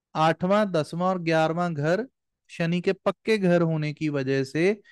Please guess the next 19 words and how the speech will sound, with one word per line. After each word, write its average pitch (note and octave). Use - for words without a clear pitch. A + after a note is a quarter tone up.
ये G3
चार F3
घर D#3+
छह A3
साल F3+
की, F#3+
छह G#3
साल F#3+
तक G3
एक्टिव G3
रहेंगे, F#3
जब F#3+
तक G3
शनि E3
का E3
पीरियड D3
चल A#2
रहा -
है। -